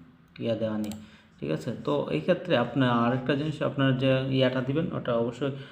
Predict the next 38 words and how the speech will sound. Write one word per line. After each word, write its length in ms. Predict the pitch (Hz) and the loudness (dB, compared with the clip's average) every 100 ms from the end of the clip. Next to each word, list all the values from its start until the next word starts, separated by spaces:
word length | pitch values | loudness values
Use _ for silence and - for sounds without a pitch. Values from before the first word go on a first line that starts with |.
| - - | -20 -6
আহ, 360 | 127 123 127 | -4 -2 0
এক 180 | 127 127 | -2 0
এমবির 300 | 131 127 123 | 0 2 2
নিচে, 260 | 127 127 - - - | 2 0 -2 -2 -2
কারণ 180 | 156 151 | -2 -2
এক 180 | 139 127 | -2 -2
দুইটা 240 | 135 135 | -2 -2
কাগজ 320 | 135 139 143 139 | -2 -2 -2 -2
আসলে 380 | 135 139 131 | -4 -2 0
এক 160 | 123 123 | 0 0
এমবিও 300 | 131 127 127 | 0 2 2
হয় 240 | 123 123 | 2 0
না 220 | 135 101 - - | 0 -2 -6 -8
সবসময়, 460 | 117 - 127 123 | -10 -4 -2 -2
ওটার 280 | 123 120 113 | -2 -2 -2
যে, 240 | 117 117 117 | -2 -2 -2
আহ, 680 | - 135 131 127 - - | -6 -10 -10 -10 -14 -10
ইয়াটা 280 | 113 110 117 | -10 -6 -6
দেয়, 220 | 110 117 175 - - - _ - | -6 -8 -8 -14 -20 -20 _ -6
এর 140 | 113 | -2
নিচে 300 | 120 117 123 | -2 -2 -4
রাখার 240 | 113 117 117 | -4 -6 -8
চেষ্টা 240 | 117 - | -10 -8
করুন। 180 | 117 110 | -6 -4
তারপর 340 | 113 113 131 123 | -2 -2 -2 -4
যদি 380 | 123 123 120 110 | -4 -2 -2 -2
বেশি 300 | 120 117 135 | -2 -2 -4
হয়ে 180 | 127 123 | -2 0
যায় 140 | 135 | 0
অনেক 180 | 127 127 | 0 0
সময়, 260 | 127 135 135 - - - - | 0 0 -2 -6 -14 -20 -12
আহ, 240 | 117 110 107 | -8 -6 -6
আপনি 260 | 110 120 113 110 107 - - - _ _ _ _ - | -2 -2 -2 -4 -8 -12 -18 -20 _ _ _ _ -8
I 120 | 127 | -2
love 240 | 123 123 123 | 0 0 0
পিডিএফ 320 | 123 131 131 | -2 0 0
দিয়ে 180 | - 90 | 0 -2
এটাকে 340 | 123 117 113 | -2 -4 -6